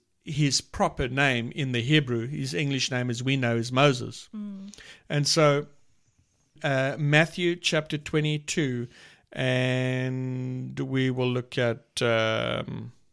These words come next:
Speaker 1: verse thirty-five. Then one of them, which was a lawyer, asked him a question, tempting him, saying, "Master, which is the great commandment in the law?" What's the most important?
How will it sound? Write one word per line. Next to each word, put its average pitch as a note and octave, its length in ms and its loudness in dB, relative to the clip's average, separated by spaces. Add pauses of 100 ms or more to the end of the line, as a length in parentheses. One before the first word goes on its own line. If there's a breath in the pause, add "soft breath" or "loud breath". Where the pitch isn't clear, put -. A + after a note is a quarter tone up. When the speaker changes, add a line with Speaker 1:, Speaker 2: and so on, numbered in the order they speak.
(160)
Speaker 1:
verse C#3 240 6
thirty-five. B2 720 0 (400 soft breath)
Then E3 240 8
one E3+ 160 8
of A#3+ 120 4
them, D3 500 0
which D3 260 4
was D3 200 6
a C#3 40 4
lawyer, D3+ 460 6
asked F3 340 4
him G3 140 2
a D3 40 -2
question, D#3+ 600 0 (120)
tempting A#3 680 -2
him, B2+ 460 -8 (580)
saying, B2 480 2 (960 soft breath)
"Master, G3 500 6 (680 soft breath)
which G3+ 480 8
is D#3+ 220 4
the D3+ 120 2
great D3 500 4
commandment C#3 720 0
in B2 120 -2
the A2 80 -4
law?" G#2 300 -8 (340)
What's F#4+ 200 -4
the D#4 80 -8
most G3+ 240 -4
important? - 540 -10